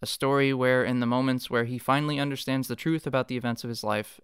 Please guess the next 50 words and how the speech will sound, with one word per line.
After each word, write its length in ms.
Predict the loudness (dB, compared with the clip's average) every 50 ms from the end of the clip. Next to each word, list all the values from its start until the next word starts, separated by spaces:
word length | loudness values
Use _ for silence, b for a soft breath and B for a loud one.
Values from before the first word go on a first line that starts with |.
| _ _ _
and 160 | -8 -8 -6
his 180 | -4 -6 -4 -4
say 300 | -2 0 2 4 4 4
in 100 | 2 2
how 140 | 0 0 0
they 100 | 0 -4
play 240 | -4 -4 -4 -2
out, 300 | 0 0 0 0 0 -4 _ _
it 140 | -8 -6 -4
is 220 | -4 -4 -4 -6 -8
too 260 | -6 -4 -2 0 2
late 300 | 2 2 2 0 -2 -8
for 160 | -6 -2 0
our 140 | 2 0 0
hero 340 | -2 -2 0 0 0 0 -2
to 140 | -4 -8
change 280 | -10 -8 -8 -8 -8 -8
his 140 | -10 -12 -12
fate. 260 | -12 -14 -16 -16 -18 _ _ _ _ 0
This, 260 | 2 2 2 2 0
to 100 | 0 0
me, 180 | 2 4 2 2
would 140 | 2 2 0
have 80 | 0
been 120 | 0 0 2
a 120 | 2 2
more 260 | 2 2 2 0 0
fulfilling 400 | -2 -4 -4 -4 -2 -2 -2 -4
tale 260 | -4 -2 -2 -2 -2 -2
from 220 | -6 -6 -6 -4
Robert 260 | -4 -4 -4 -6 -8
Eggers, 460 | -10 -10 -10 -12 -12 -12 -14 -16 -18 -20 _ _ _ _ _
but 160 | -4 -4 -4 -4
it 100 | -8 -8
is 140 | -8 -6 -4
not 320 | -2 -2 -2 -2 -4 -6
the 80 | -10 -12
film 300 | -8 -10 -10 -10 -10 -12
we 100 | -14 -12
got. 260 | -12 -12 -12 -12 -16 _ _ _ _ _ _
What 160 | -4 -2 -2
we 80 | 0
did 180 | 0 0 0 2
get 200 | 2 2 2 2
was 120 | 0 -2
very 200 | 2 2 2 4
well 160 | 4 4 2 2
done, 420 | 2 0 0 0 -2 -4 -8 -8
no 200 | -4 -2 -2 0
doubt, 320 | 0 -2 -2 -2 -4 -6